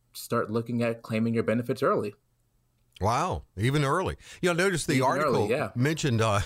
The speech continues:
Speaker 2: <laughs> in the article, David Ray says that if you're a four hundred pound chain smoker who's never
Speaker 1: <laughs>
Speaker 2: eaten a vegetable,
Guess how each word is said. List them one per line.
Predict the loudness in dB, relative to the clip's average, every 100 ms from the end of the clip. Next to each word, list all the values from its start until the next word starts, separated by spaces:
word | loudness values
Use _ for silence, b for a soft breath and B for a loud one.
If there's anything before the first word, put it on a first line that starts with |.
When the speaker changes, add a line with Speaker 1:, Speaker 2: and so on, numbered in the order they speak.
| 0
Speaker 2:
<laughs> | -2 0
in | 0 2
the | 0
article, | 0 0 -2
David | 0 0 -2 -2
Ray | 0 0
says | 2 0 0
that | -2 -4 B B
if | -2 0
you're | 2 2
a |
four | 0 2 2 2
hundred | 0 -2 0
pound | 0 2 2
chain | 0 0 0 0
smoker | 0 0 2 2
who's | 0 2
never | 2 2 0
Speaker 1:
<laughs> |
Speaker 2:
eaten | 0 0 0
a |
vegetable, | 2 0 -2 0 0 0